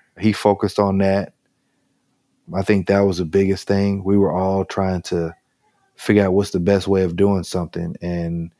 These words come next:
Popovich always kinda gave us that mentality, "Oh, do this. This is a good idea. This is that." And,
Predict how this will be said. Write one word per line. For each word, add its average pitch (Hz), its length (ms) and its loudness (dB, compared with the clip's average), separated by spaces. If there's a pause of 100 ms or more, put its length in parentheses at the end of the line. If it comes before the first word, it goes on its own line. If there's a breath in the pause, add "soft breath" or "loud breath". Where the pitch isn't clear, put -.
(400)
Popovich 98 500 2
always 98 220 2
kinda 95 220 -2
gave 95 260 0
us 92 140 -4
that 90 160 -2
mentality, 92 520 0
"Oh, 135 200 2
do 131 200 0
this. 135 300 2
This 117 160 -4
is 117 60 -2
a 117 40 0
good 117 160 0
idea. 110 480 0
This 104 220 -4
is 104 80 -4
that." 107 320 0
And, 87 260 -6